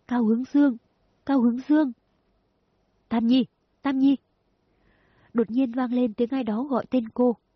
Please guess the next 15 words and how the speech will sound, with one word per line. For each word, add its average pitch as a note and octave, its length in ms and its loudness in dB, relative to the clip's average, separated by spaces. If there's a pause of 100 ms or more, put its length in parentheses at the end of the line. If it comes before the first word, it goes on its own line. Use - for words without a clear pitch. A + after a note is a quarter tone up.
(400)
Đó G#3+ 100 -4
là C4+ 180 -6
tiếng G3+ 180 -4
của G3 220 0
nữ, F#3+ 180 -4 (220)
cho B3+ 120 -4
nên A3 200 -2
chắc - 220 -8
chắn A3+ 220 -6
đó A3+ 100 -2
không C#4 140 -4
phải G#3+ 200 -2
là E3+ 80 -2
chồng F3+ 320 -4
cô. A#3+ 220 0